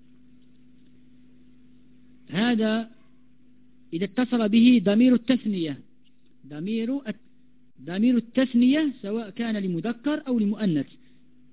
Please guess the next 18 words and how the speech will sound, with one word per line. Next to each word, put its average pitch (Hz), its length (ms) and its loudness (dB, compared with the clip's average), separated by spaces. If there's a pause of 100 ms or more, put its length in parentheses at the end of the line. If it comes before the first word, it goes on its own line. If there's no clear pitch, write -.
تقول 214 380 -2
في - 60 -6
المذكر 180 600 0 (100)
يفعلان 208 840 -2 (300)
كما 180 260 -4
في 175 100 -6
المثال 170 420 -4
الأول 208 460 -2
مكتوب 190 300 -4
على 180 100 -6
التكست، - 340 -8 (680)
وفي 175 180 -6
المؤنث 262 520 4
تفعلان. 185 560 -4 (600)
هذا 240 500 -2 (1600)
إذا 190 140 -2
اتصل 233 460 0
به، 226 360 8